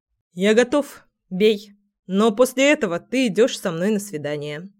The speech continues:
И вид у него был настолько серьезный, словно действительно ожидал, что его в любой момент сейчас стукнут. «Да, как только Эллу не уговаривали сходить на свидание,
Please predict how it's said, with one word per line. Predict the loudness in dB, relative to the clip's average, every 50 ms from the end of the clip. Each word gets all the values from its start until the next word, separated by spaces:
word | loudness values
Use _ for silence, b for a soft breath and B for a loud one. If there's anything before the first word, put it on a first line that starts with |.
| _ _ _ _ _ _ _ _ _ _ _ _ _ _ _ _ _ _ _ _ _
И | -4 -2 0
вид | 0 0 0 0 0
у | 2
него | 2 2 2 2 0
был | 0 2 2 2 2
настолько | 0 -2 -2 -2 -2 -2 -2 -2 -4 -8
серьезный, | -8 -8 -8 -8 -4 -2 -2 0 0 0 -2 -4 -4 -6
словно | -6 -4 -2 0 0 2 2 2
действительно | 0 0 -2 -6 -4 -2 -2 -2 -2 -2 -4 -6 -6 -6 -4 -4 -4
ожидал, | -4 -4 -4 -2 0 0 0 -2
что | -2 -6 -6 -4
его | -2 -2 -2 -2
в | 0
любой | -2 0 2 2 2 2
момент | 0 0 0 0 -2 -2 -6 -8
сейчас | -12 -12 -6 -6 -6 -6 -6 -10
стукнут. | -14 -14 -14 -12 -10 -12 -12 -12 -14 _ _ _ _ _ _ _ _ _ _ _ _ _ _ _ _ _ _ _ _ _ _ _ _ _ _ _ _ _ -2
«Да, | 0 2 4 6 6 6 4 2 0 -4 -8 B B B B B B B B B _ _
как | 0 4 4 4 4 2 -2 -6 _
только | 4 4 4 4 2 2 2 2 2 2
Эллу | 2 4 4 6 6 6 6 4
не | 4 4 2 2
уговаривали | 2 2 2 0 0 0 0 -2 -4 -4 -6 -6 -4 -4 -4
сходить | -4 -6 -6 -6 -4 -4 -4 -6 -6
на | -8 -10
свидание, | -10 -4 -2 -2 0 0 0 -2 -2 -4 -4 -6 -8 -10 -14